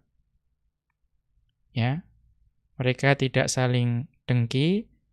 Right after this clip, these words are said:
wat tanajusha, ya, dan juga mereka meninggalkan, eh, saling menipu,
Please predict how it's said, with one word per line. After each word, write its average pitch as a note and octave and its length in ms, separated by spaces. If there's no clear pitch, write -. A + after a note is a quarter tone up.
wat D#3+ 320
tanajusha, C#3 1040
ya, C3+ 80
dan B2+ 240
juga D3 320
mereka D#3 640
meninggalkan, D#3 960
eh, A#2 160
saling F3 320
menipu, D3 560